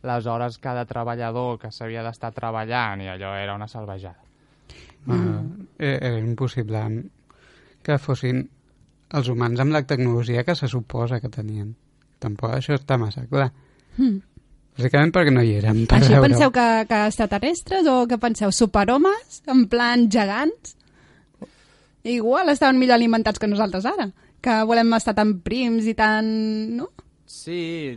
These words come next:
Speaker 1: no ho sé, jo... Jo m'he mirat molt coses d'aquestes i
Speaker 3: Sí?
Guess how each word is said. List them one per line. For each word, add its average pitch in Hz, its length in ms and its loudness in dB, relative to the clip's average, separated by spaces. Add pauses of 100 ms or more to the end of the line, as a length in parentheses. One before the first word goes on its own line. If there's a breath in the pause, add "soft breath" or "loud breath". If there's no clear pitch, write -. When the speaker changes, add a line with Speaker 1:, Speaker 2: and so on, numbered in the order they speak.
Speaker 1:
no 147 100 -6
ho 160 60 -8
sé, 127 300 -6
jo... 151 580 -2 (240)
Jo 156 180 -4
m'he 240 140 0
mirat 175 240 2
molt 131 240 0
coses 120 300 -4
d'aquestes - 580 -12
i 120 140 -12 (100)
Speaker 3:
Sí? 311 120 2